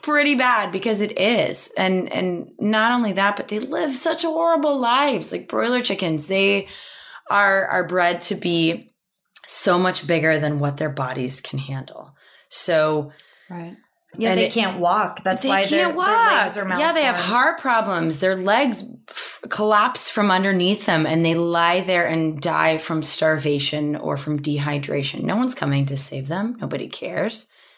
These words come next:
Speaker 1: That's their life. And then we eat them. And, and we don't need to eat them. We don't need animals to survive. We can completely survive on plant-based foods.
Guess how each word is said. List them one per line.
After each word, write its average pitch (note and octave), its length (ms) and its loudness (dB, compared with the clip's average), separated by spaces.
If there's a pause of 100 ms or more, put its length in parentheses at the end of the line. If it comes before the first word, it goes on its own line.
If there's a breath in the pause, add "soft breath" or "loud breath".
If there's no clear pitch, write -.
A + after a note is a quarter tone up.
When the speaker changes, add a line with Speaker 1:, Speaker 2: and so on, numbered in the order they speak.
(120)
Speaker 1:
That's A3 280 -2
their A#3 120 2
life. F3+ 480 0 (260)
And F3 100 0
then F#3 120 2
we G3 80 2
eat D#3 260 -4
them. - 300 -12 (760)
And, F3+ 200 -2
and F#3 260 0
we G3+ 100 0
don't G3+ 440 0 (200)
need D#3+ 720 0 (220)
to - 100 -6
eat C#3 220 -10
them. A#2 300 -8
We D#3 100 -2
don't E3 360 -4
need D3+ 500 0
animals C#3+ 560 0
to D3 200 -2
survive. C3+ 680 -4
We C#3+ 100 -2
can C#3+ 420 -2 (240 loud breath)
completely D#3+ 760 -2
survive C#3+ 760 -2
on D3 160 -2
plant-based - 500 -8
foods. - 380 -16